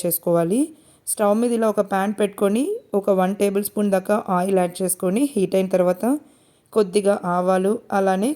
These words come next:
కొద్దిగా జీలకర్ర యాడ్ చేసుకోవాలి. అలానే ఒక రెండు ఎండుమిరపకాయలని కూడా యాడ్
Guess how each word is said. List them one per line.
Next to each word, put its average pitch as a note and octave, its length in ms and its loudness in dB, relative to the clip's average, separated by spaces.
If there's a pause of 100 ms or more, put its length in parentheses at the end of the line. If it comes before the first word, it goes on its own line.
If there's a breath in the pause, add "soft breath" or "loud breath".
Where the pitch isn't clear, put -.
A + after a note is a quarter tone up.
(120)
కొద్దిగా F#3+ 440 0 (260)
జీలకర్ర F#3 480 2
యాడ్ E3+ 220 -4
చేసుకోవాలి. F3+ 540 0 (640 loud breath)
అలానే G3 320 0 (360)
ఒక G3 80 -4 (100)
రెండు F#3 200 2 (120)
ఎండుమిరపకాయలని F#3 720 0
కూడా F#3+ 160 2 (360)
యాడ్ E3+ 160 -2